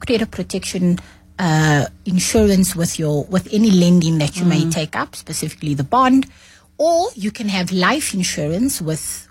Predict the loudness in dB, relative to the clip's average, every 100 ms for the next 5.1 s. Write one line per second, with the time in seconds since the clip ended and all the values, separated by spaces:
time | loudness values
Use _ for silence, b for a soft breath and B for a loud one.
0 | -12 -8 -8 -4 -4 -6 B B B 0
1 | 0 0 -2 -2 -2 0 2 4 2 -2
2 | -16 -16 -10 -8 -8 -8 -6 -6 -4 -4
3 | -4 -6 -10 -2 0 2 0 2 2 2
4 | 0 -2 -4 -10 -12 -12 -12 -12 -12 -14